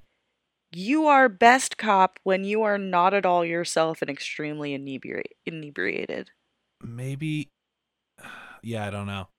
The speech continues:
Speaker 2: I don't know if there was <laughs> ever meant to be something, but yeah, it was
Speaker 1: I don't know either. It, I think it's just, "Hey, look,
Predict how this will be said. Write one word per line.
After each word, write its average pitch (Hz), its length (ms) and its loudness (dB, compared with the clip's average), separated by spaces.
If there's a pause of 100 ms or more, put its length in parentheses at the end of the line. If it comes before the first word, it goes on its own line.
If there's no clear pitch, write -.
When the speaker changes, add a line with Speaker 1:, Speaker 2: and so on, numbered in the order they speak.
(400)
Speaker 2:
I 120 120 0
don't 135 140 2
know 131 80 4
if 120 80 0
there 127 160 0
was 127 160 -2
<laughs> - 20 0
ever 135 260 -4
meant 139 240 -2
to 131 100 -6
be 123 200 -4
something, 113 480 -8
but 107 140 -8
yeah, 110 240 -6
it 117 200 -8
was 117 300 -6
Speaker 1:
I 269 240 4
don't 285 320 0
know 208 280 0
either. 156 760 -2
It, 170 200 0 (100)
I 175 160 2
think 214 280 -8
it's 185 240 -4
just, - 480 -6 (460)
"Hey, 269 360 2
look, 240 300 -2